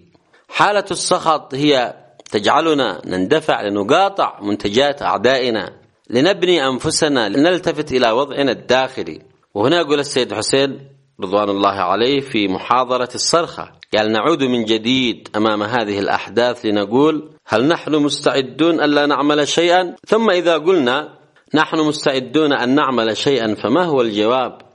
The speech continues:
على من يقول ماذا نعمل؟ أقول لكم أيها الإخوة، اصرخوا. ألستم تمتلكون، تملكون صرخة أن تنادوا: الله أكبر، الموت لأمريكا، الموت لإسرائيل، اللعنة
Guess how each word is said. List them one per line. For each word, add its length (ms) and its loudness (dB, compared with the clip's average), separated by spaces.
على 260 0
من 160 -2
يقول 500 0
ماذا 320 -2
نعمل؟ 580 -2
أقول 560 2
لكم 360 -2
أيها 340 0
الإخوة، 580 -4
اصرخوا. 640 -2
ألستم 400 2
تمتلكون، 1200 0
تملكون 680 0
صرخة 400 -4
أن 180 -2
تنادوا: 680 -2
الله 460 0
أكبر، 460 -2
الموت 380 0
لأمريكا، 720 0
الموت 380 0
لإسرائيل، 960 0
اللعنة 460 0